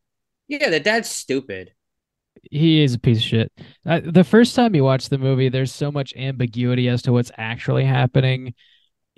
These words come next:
Speaker 2: Y-, like, y-, you don't, you don't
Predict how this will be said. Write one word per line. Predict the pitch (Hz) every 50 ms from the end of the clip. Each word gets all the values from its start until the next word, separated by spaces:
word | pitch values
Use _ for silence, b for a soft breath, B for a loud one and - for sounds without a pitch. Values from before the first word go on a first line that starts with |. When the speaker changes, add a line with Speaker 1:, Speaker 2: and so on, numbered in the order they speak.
| _ -
Speaker 2:
Y-, | 147 156 -
like, | 151 147 139 - - _ b b b _ _ _ _ _ _ _ _ _
y-, | - 139 156 147 135 120 107 113 B B B B B B B B B B B B B
you | 127 139 156 185
don't, | 196 202 170 147 107 - 92
you | 131 160
don't | 160 180 175 165 -